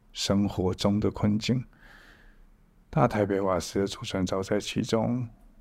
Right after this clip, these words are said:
扮演了一个，呃，空镜头的位置。这个大台北瓦斯的储存槽，在我看完电影后的几天，一直出现在我脑海，因为我不知道它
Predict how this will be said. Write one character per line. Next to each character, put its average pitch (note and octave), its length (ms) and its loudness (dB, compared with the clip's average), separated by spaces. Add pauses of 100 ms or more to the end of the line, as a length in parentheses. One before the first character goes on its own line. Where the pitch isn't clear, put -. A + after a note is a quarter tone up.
(440)
扮 G#2 240 2
演 F#2+ 180 2
了 F#2+ 160 4
一 F#2+ 220 0
个， A2 500 -2 (1800)
呃， - 340 -2 (100)
空 A#2+ 220 4
镜 A#2 180 6
头 G2+ 140 -4
的 G#2 100 -2
位 G2 160 2
置。 - 260 -2 (760)
这 E3+ 200 6
个 G#2 560 4
大 C#3 160 6
台 A2 160 0
北 G#2 140 4
瓦 G2 180 4
斯 A2 220 0
的 A2 60 4
储 G#2+ 200 -2
存 G2+ 240 -2
槽， A#2+ 440 0 (920)
在 B2 400 6
我 F#2+ 160 4
看 C3+ 220 0
完 G#2+ 180 2
电 A#2 220 4
影 F#2 100 0
后 A2 140 2
的 G#2+ 140 0
几 - 180 0
天， - 260 0
一 C3 80 2
直 B2 140 -6
出 - 180 -6
现 G#2+ 220 2
在 G#2 160 4
我 G2+ 140 0
脑 A2+ 200 2
海， A#2+ 260 -2
因 A#2 320 0
为 A2+ 140 2
我 G2+ 220 0
不 - 180 0
知 A2+ 280 0
道 A2+ 260 4
它 G#2+ 420 -4